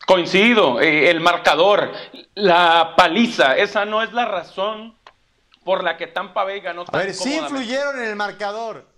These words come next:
Speaker 2: sí influyen en el marcador, no en el ganador,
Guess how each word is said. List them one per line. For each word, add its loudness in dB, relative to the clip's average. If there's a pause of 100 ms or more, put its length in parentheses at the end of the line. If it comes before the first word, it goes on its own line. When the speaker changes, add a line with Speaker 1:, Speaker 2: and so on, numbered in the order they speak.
(260)
Speaker 2:
sí -18
influyen -16
en -16
el -20
marcador, -14 (340)
no -10
en -16
el -16
ganador, -12